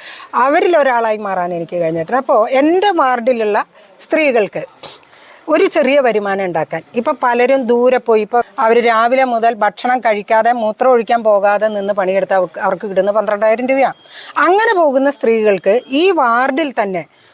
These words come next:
ഒരു സ്വയം തൊഴിൽ സംരംഭം ഉണ്ടാക്കി കൊടുക്കണം. ചുരുങ്ങിയത് ഏറ്റവും പാവപ്പെട്ട ഒരു നൂറ് സ്ത്രീകൾക്കെങ്കിലും ഈ വാർഡിൽ ഒരു ചെറുകിട വ്യവസായ സംരംഭം എന്ന പേരിൽ ഒരു ചെറുകിട വ്യവസായം സ്റ്റാർട്ട് ചെയ്തിട്ട്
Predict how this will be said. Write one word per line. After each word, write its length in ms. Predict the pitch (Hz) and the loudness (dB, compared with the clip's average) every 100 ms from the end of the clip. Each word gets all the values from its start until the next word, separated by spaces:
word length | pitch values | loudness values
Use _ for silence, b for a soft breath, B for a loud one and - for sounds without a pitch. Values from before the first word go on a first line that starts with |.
| B | B
ഒരു 180 | 247 233 - | 0 0 2
സ്വയം 300 | 233 220 254 247 | 2 2 0 0
തൊഴിൽ 280 | 208 185 190 - - - - - | 0 0 -4 -10 -20 -18 -6 -2
സംരംഭം 520 | 208 202 208 233 240 | 0 0 0 2 2
ഉണ്ടാക്കി 280 | 220 175 - 196 | 0 -2 -2 -2
കൊടുക്കണം. 360 | 180 - 156 - B B B B B - - | -2 -2 -8 -10 B B B B B -20 -2
ചുരുങ്ങിയത് 640 | 349 349 381 415 415 320 226 - | 2 4 4 4 4 2 0 0
ഏറ്റവും 400 | 269 - 381 392 339 | -6 -4 0 0 2
പാവപ്പെട്ട 460 | 277 254 247 247 240 254 | 2 2 0 -2 0 0
ഒരു 100 | 233 240 | 0 0
നൂറ് 340 | 247 277 330 339 240 | 0 2 2 0 -2
സ്ത്രീകൾക്കെങ്കിലും 840 | - 226 233 247 240 233 196 185 190 - - 285 | -2 2 2 4 2 0 -2 0 -2 -6 -2 2
ഈ 20 | 359 403 | 4 2
വാർഡിൽ 420 | 339 254 214 202 202 - B B B - | 2 0 0 -4 -6 -10 B B B 0
ഒരു 120 | 247 294 277 - | 2 4 2 0
ചെറുകിട 420 | 262 277 320 339 370 - _ 247 | 2 2 0 -2 -4 -8 _ 0
വ്യവസായ 460 | 240 226 254 254 277 | 0 2 0 0 0
സംരംഭം 540 | 277 233 226 240 254 247 | -2 -2 -2 -2 -2 -2
എന്ന 120 | 220 214 | -4 0
പേരിൽ 280 | 202 180 185 196 - B B | 0 2 0 -2 -2 B B
ഒരു 120 | 226 269 262 | 0 2 2
ചെറുകിട 300 | 226 233 269 254 | 2 4 2 0
വ്യവസായം 500 | 190 - 214 220 254 | 0 -2 -2 -2 -2
സ്റ്റാർട്ട് 320 | - 214 190 220 | 0 0 0 2
ചെയ്തിട്ട് 400 | 190 175 165 | 2 2 0